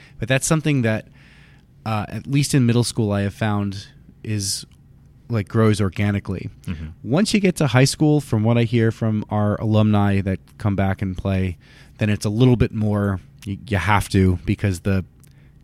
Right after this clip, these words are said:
Speaker 1: canon is so much larger. You can't just be a generalist in high school. You need to specialize there.
Speaker 2: Can I, uh, can I throw you a little bit of a curveball here, Ken?
Speaker 1: Sure.
Speaker 2: Uh, as a, as a math person, when I tell you, or when I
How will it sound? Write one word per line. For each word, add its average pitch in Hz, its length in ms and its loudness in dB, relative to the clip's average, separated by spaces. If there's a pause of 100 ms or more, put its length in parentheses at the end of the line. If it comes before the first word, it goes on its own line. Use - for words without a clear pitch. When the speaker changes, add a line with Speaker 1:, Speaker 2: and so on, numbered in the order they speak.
Speaker 1:
canon 107 400 0
is 95 100 -2
so 107 180 0
much 98 280 -2
larger. 110 400 2
You 104 160 -2
can't 98 240 -4
just - 240 -6
be 98 100 -2
a 92 60 -2
generalist 92 560 -4
in 90 60 -6
high 95 120 -2
school. 90 320 -6
You 87 140 -6
need 87 160 -6
to 90 180 -4 (160)
specialize 85 600 -8
there. - 280 -12 (120)
Speaker 2:
Can 110 120 -4
I, 131 180 0 (140)
uh, - 140 -10
can 101 100 -8
I 101 60 -2
throw 101 160 -4
you 92 80 0
a - 20 -4
little 87 120 -2
bit 82 120 -4
of 73 80 -10
a 78 60 -10
curveball 87 420 -6
here, 92 140 -6
Ken? 101 240 -8 (100)
Speaker 1:
Sure. - 160 -6 (380)
Speaker 2:
Uh, 82 300 0 (120)
as 101 160 0
a, 90 300 -2
as 92 120 -4
a 98 60 -2
math 87 360 0
person, 76 520 -6
when 90 180 -6
I 87 100 -2
tell 104 180 -4
you, 85 420 -2 (140)
or 90 120 -8
when 87 160 -4
I 82 160 -4